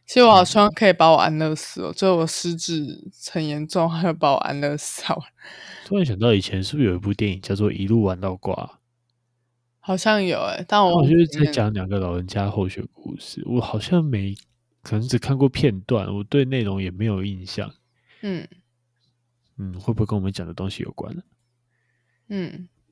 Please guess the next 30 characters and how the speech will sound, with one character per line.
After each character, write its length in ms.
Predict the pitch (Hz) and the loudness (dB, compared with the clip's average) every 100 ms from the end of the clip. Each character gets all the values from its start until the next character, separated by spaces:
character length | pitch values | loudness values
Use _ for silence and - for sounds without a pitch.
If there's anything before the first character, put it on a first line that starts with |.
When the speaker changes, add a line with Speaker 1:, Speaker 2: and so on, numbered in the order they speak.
| _ _ | _ _
Speaker 2:
可 80 | - | -10
能 80 | 101 | -8
我 40 | |
们 100 | 92 | -6
后 220 | - 156 | -2 0
续 160 | 147 139 | 0 0
可 120 | - | -2
以 40 | 87 | -6
去 120 | 98 | -6
看 200 | - - - | -8 -10 -10
一 20 | |
下。 200 | - - - _ _ _ _ _ _ - | -12 -12 -14 _ _ _ _ _ _ -12
Speaker 1:
哦， 480 | 160 160 156 151 156 | -8 -8 -8 -10 -10
好 220 | 147 139 | -8 -4
啊。 380 | 135 135 139 - _ _ _ _ _ _ _ _ - - _ _ _ _ _ _ _ _ _ | -4 -4 -6 -12 _ _ _ _ _ _ _ _ -20 -20 _ _ _ _ _ _ _ _ _
唉， 380 | - 175 165 165 - - - - | -6 -6 -6 -14 -18 -20 -20 -8
嗯， 420 | 202 185 170 165 | -6 -4 -6 -8
我 240 | 180 165 165 | -6 -2 -2
最 240 | 165 185 | -2 -2
近 200 | 175 180 | -2 -2
就 120 | 180 | -4
觉 160 | 170 156 | -4 -2
得 160 | 147 151 | 0 0
老 220 | 147 151 | 0 -2
人 160 | 151 | -2
问 180 | 156 160 | -4 -6
题 160 | 156 160 | -6 -6
好 160 | - - | -8 -10
沉 240 | - - - | -12 -12 -14
重。 200 | - - | -14 -14